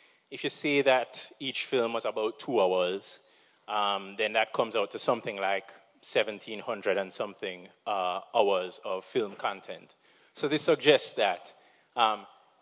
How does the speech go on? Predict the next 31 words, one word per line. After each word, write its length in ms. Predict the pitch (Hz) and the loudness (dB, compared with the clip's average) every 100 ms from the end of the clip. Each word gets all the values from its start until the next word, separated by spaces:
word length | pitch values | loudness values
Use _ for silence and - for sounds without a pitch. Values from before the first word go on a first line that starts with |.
| _ - | _ 4
every 240 | 156 147 | 4 4
minute, 500 | 147 139 107 - - - _ 117 | 2 2 2 -2 -14 -18 _ 4
uh, 240 | 110 107 - - - _ _ _ _ _ 160 | 6 6 2 -18 -20 _ _ _ _ _ 2
uh, 140 | 131 - - | 4 2 0
every, 360 | 143 156 156 147 | 0 2 -2 0
every 260 | 139 147 | 0 4
hour, 360 | 135 117 98 90 - _ | 4 4 2 -4 -12 _
more 260 | 123 131 131 | 0 2 2
content 760 | - 147 135 135 107 95 - - | 0 -4 -4 -6 -6 -8 -16 -12
is 140 | 120 | -8
being 180 | 123 117 | -4 -2
released 380 | 117 120 - 117 | -2 -2 -4 -2
on 160 | 107 | -2
YouTube 500 | 139 156 - 120 107 | -2 -4 -4 -6 -4
than 160 | 110 107 | -4 -4
is 140 | 104 | -2
released 340 | 117 117 - 113 | -4 -4 -6 -8
in 100 | 101 | -8
cinemas 360 | 117 98 92 | -8 -8 -8
each 180 | 98 - | -10 -6
year. 260 | 139 95 82 _ - - _ _ | -4 -4 -6 _ -20 -20 _ _
Now, 260 | 143 120 117 | -2 0 0
you 160 | 131 | 2
will 160 | 135 131 | 4 4
say, 300 | - 175 151 | 4 4 4
when 120 | 131 | 2
I 80 | 127 | 0
say 220 | 123 143 131 | 0 0 4
that 200 | 120 - | 2 2
to 100 | 117 | -8
you, 240 | 104 95 | -6 -6